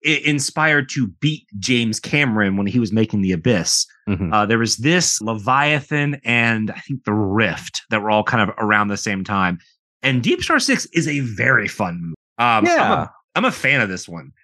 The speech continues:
Speaker 1: I'm f-, honestly a fan of all that late eighties aquatic horror. They're, they're, they all have, like, Le-, Leviathan, if you haven't seen it, definitely seek it out. You've got some phenomenal performances.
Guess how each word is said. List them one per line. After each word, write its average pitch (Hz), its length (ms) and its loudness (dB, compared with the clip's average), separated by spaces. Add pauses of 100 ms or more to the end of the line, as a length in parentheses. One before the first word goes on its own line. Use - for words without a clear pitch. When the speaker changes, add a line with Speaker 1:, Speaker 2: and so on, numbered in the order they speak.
(160)
Speaker 1:
I'm 143 60 -2
f-, 147 160 -4
honestly 233 320 0
a 151 80 0
fan 196 160 0
of 143 180 -4
all 147 260 2
that 123 220 0
late 120 240 -2
eighties 117 400 0
aquatic 113 460 -2
horror. 95 360 2
They're, 160 320 0 (100)
they're, 180 280 -4
they 170 100 2
all 165 300 2
have, 123 380 2
like, 107 160 -8
Le-, 127 80 -4
Leviathan, 143 580 -2
if 165 80 0
you 139 80 0
haven't 156 160 -2
seen 175 160 -4
it, 175 160 -4 (300)
definitely 95 300 0
seek 135 240 0
it 147 80 2
out. 151 360 0 (440)
You've 120 140 -4
got 117 220 0
some 101 340 -4 (400)
phenomenal 120 400 2
performances. 131 800 0